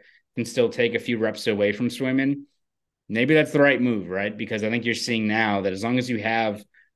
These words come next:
other people pulling on that rope, um, it's almost like, you know, not, not to switch it to, like, in football where you can get just any running back that fits the system and they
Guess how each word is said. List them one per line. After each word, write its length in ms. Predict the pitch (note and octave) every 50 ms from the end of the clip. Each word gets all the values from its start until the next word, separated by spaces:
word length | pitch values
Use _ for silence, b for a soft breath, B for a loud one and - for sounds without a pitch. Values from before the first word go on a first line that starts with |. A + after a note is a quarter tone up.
| _ _
other 180 | - A#2 A#2 G#2
people 240 | - C3 A#2+ A2+ G#2
pulling 360 | G#2+ - - A#2 A2+ A2+ G#2+
on 140 | A2 A2 G#2+
that 140 | G#2 G2+ F#2+
rope, 380 | F2+ G2+ G2+ G#2+ C3+ D#3 D#3 - - _ _ _ _ _ _ _ _ _ _ _ _ _ _ _ _ _ -
um, 460 | G#2+ G#2+ G2+ F#2+ F2+ F2 F2 F2+ F2+
it's 140 | F#2+ F#2+ -
almost 260 | D3 C#3+ D3 C3 C3
like, 200 | C#3+ C3 B2+ B2
you 80 | A#2 A2
know, 120 | G#2 G2
not, 240 | G#2 A#2+ C3 C3+ A#2
not 220 | C3 C3 C3 C3
to 300 | C3 A#2+ A2 A2 G#2 B B B B B B B
switch 280 | - - - C#3+ B2 -
it 120 | B2 G#2+
to, 100 | - B2+
like, 420 | A#2 A2 G#2+ G#2 G#2 G#2 - - _ _ _ _ _ _ _ _ _ _ _
in 180 | - C3 A#2 A2+
football 560 | G#2 - C#3 B2+ C3 C3+ B2+ A#2 A#2 A2 G#2+
where 100 | G#2+ G#2+
you 120 | G#2+ A2
can 160 | G#2+ A#2 A#2 G#2+
get 180 | A#2 A2+ G#2
just 140 | G#2+ A#2 - -
any 160 | B2+ B2+ B2
running 300 | A2+ A2 A2+ A#2 B2 A#2
back 200 | G#2+ G#2+ G#2 G#2
that 180 | A2 G2 - -
fits 160 | C3 B2+ -
the 80 | A2
system 480 | G2+ - - C3 A#2+ - - D3+ C#3 C3+
and 100 | B2+ A#2
they 220 | A2 G#2+ G#2 G2+